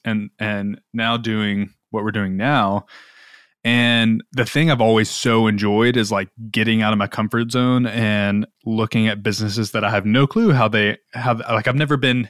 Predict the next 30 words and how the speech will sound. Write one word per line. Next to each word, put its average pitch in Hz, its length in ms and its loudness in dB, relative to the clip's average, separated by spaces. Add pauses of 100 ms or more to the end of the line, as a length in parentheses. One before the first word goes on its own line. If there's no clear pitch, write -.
(120)
personally 151 500 0
a 113 60 2
part 120 320 -2
of 104 80 -4
a 107 60 -4
business 98 320 -6
like 95 160 -6
that, 69 240 -6
whether 110 300 -2
it's, 98 100 -8
like, 101 280 -4
a 104 60 -4
lawn 110 360 -2
care 98 200 -8
company 104 540 -6
or 101 460 -2 (320)
a - 60 -4
hospitality 101 720 -2
company. 101 520 -8 (360)
But 139 140 -4 (220)
going 131 360 2
even 127 280 -2
through 117 100 -4
the 104 140 -4 (120)
industries 113 420 -2
that 98 100 -2
I 95 40 -2
have 143 280 0
gone 165 180 2
through, 185 280 2